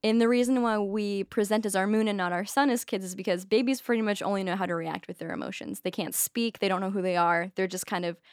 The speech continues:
reacting to whatever is happening around them. And that's what the moon does. They have no social reservations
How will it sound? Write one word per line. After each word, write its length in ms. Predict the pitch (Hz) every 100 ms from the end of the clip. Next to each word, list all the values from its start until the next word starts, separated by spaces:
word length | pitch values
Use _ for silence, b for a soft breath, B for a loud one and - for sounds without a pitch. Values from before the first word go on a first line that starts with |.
| b
reacting 680 | - 269 262 254 247 247 240
to 140 | - 202
whatever 280 | 208 208 196
is 120 | 185
happening 380 | 175 175 170 165
around 240 | - -
them. 220 | 95 98 214
And 120 | 180
that's 160 | 170
what 80 | 190
the 60 | 220
moon 200 | 214 196
does. 340 | - - - -
They 100 | -
have 100 | 233
no 120 | 226 220
social 400 | - 226 - 202
reservations 960 | 190 185 180 170 - 175 233 240 -